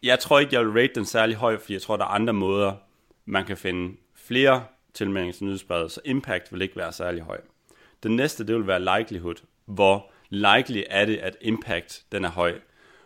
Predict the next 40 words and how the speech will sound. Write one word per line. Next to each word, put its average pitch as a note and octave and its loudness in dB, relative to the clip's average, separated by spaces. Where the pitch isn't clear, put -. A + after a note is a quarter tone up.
Og G#2 -4
der D3 8
kan B2+ -6
man G2 -2
jo F#2+ -4
så G#2 -2
vurdere G#2 0
det F2+ 0
ud F#2+ -2
fra, F2 -2
har - 0
vi F#2 2
lavet G#2 4
noget F2+ -2
lignende G#2+ 0
før? A#2 2
Er G2+ 2
der G2 0
andre A2 -2
gode A#2+ -2
cases B2+ -4
på - -6
det G#2+ -2
inde A2 -2
i F#2 -6
industrien? G#2+ -6
Er F2 -6
der... F2 2
Det B2+ 4
kommer C3 6
også C3 6
lidt B2 0
an B2 4
på, A#2 2
hvor, A2+ 0
hvilken B2 -2
kategori B2 2
du B2 0
hører A2+ 2
til. C3 -2